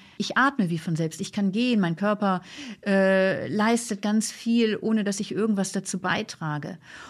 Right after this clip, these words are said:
Und das kann Dankbarkeit und Zufriedenheit wecken. Und genügsam heißt ja, ich erlebe ein Genug in dem, was mir gegeben ist. Also weniger der Blick darauf, was ich noch haben möchte, was ich nicht habe, sondern was mir gegeben ist.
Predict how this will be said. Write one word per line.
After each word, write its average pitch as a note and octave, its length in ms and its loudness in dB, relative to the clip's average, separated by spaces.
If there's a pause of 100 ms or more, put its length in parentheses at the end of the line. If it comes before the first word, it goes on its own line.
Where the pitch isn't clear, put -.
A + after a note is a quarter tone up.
(100)
Und G#3 140 4
das B3+ 200 0
kann F4 160 0 (420)
Dankbarkeit A#3+ 1000 0
und G3 140 4
Zufriedenheit E3+ 840 0
wecken. - 360 -14 (360)
Und G3+ 200 4
genügsam B3+ 680 4
heißt D4 300 0
ja, F#3+ 180 0 (320)
ich A3 220 0
erlebe B3 320 6
ein A#3 160 6
Genug B3+ 420 6
in F#3+ 160 6
dem, A#3 320 4
was A3 180 -2
mir A#3 160 6
gegeben A3 440 2
ist. - 440 -8 (380)
Also F#3 220 0
weniger B3 340 4
der G#3 100 2
Blick A#3 220 -2
darauf, F#3 260 2
was F3+ 160 -2
ich F3 120 -4
noch D#3+ 160 -2
haben F#3 240 4
möchte, A#3+ 240 0
was F3+ 140 -2
ich E3 100 -4
nicht F3 180 -4
habe, A#3+ 320 0
sondern A3 420 -2
was - 220 -2
mir G#3 120 6
gegeben D#3 420 -2
ist. - 380 -14